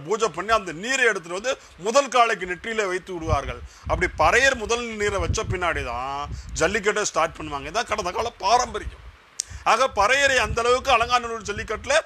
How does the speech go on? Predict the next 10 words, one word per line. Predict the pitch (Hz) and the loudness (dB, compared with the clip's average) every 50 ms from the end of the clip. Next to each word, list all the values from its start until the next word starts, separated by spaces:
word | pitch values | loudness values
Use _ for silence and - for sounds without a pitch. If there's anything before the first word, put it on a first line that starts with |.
| - - - | -2 -8 -6
அந்த | - 202 208 240 | -6 0 2 2
அளவுக்கு | 262 269 254 226 226 | 2 2 2 -2 -4
மிக | 240 240 | -4 -4
மிக | 254 254 240 | -4 -4 -4
முக்கியமானவர்களாக, | 220 202 - 269 277 262 254 240 226 226 220 202 202 220 247 262 | -8 -8 -4 -4 0 2 2 4 4 2 2 0 0 -2 -2 -2
மிக | 240 220 214 214 | -4 -4 -4 -2
மிக | 214 240 269 269 - - - - | 0 0 0 0 -2 -10 -16 -4
உறவாக | - 202 254 277 285 294 285 285 277 269 247 | 2 4 6 6 6 6 4 4 2 2 0
நடத்திக்கிட்டு | 214 208 220 214 - 220 202 190 180 180 | 0 -2 -2 -4 -8 -12 -12 -12 -10 -2
இருக்காங்க | 180 185 170 165 180 | 0 0 0 2 2